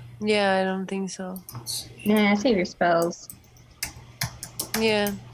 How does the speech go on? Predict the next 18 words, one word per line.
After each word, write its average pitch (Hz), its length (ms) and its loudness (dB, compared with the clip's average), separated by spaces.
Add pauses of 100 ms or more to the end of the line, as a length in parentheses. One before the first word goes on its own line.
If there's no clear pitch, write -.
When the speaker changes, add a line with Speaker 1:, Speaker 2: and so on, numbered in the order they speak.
(480)
Speaker 2:
All - 1300 -6
right, 226 80 6
you 185 60 4
guys 170 180 6
take 160 100 6
a - 20 6
short - 240 4
rest 123 340 6
and 120 80 6
just 117 120 4
make 120 140 4
sure 120 180 4
everything 117 240 6
is 113 140 4
good. 127 340 6 (400)
Um, 131 540 8 (760)
why 151 220 6
don't 160 400 4